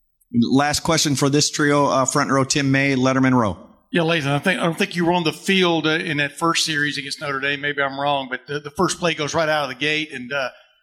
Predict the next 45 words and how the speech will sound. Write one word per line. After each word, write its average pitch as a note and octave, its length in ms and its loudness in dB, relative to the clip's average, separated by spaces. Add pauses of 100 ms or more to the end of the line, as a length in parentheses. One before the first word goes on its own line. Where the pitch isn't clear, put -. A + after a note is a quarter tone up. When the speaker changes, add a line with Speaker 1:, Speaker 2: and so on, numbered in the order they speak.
(180)
Speaker 2:
the D3 60 -4
crowd D#3+ 320 0
kind D#3+ 240 -4
of - 120 -14
did D#3+ 120 2
a D3 60 0
big D#3 240 -2
ooh E3 380 4
or D3+ 40 -4
whatever. D3+ 440 0
What F3+ 120 -2
did F3+ 160 -14
you F3+ 80 -4
guys F3 300 -2
just D#3+ 180 -6
really C#3+ 380 -2 (400)
buckle F3+ 260 -4
down D#3 320 -2
after C#3 280 -6
that? C#3 180 0
Obviously, D3+ 340 -2
holding C#3+ 320 -2
them C#3+ 160 -2
to C#3 120 -2
a B2+ 40 -8
field D#3 240 -2
goal C#3+ 160 -2
was C3+ 140 -4
huge. D3 400 -2
And C3 100 -8 (400)
Tommy, E3 240 -2
you D3+ 80 -8
can D#3 160 -8
express, - 640 -4
uh, B2+ 240 -2 (220)
what - 160 -6
you D#3+ 80 -2
thought D#3 200 0
about C#3 260 -4
the, E3+ 200 -14
the C#3+ 180 -8
turnaround D3 360 -2
from C3 120 -16
that C#3 160 -4
moment. A#2+ 280 -8